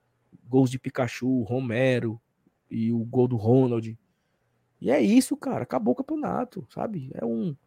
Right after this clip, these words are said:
E aí tem um, uma matéria aqui do jornal Diário Nordeste que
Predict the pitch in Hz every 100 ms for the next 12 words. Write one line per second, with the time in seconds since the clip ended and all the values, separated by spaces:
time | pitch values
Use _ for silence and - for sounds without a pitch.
0 | _ _ _ _ _ _ - 175 247 247
1 | 285 254 180 147 165 156 139 139 127 139
2 | 127 120 113 110 117 117 107 160 160 -
3 | - _ _ _ _ _ _ _ _ _
4 | _ _ - 139 131 123 -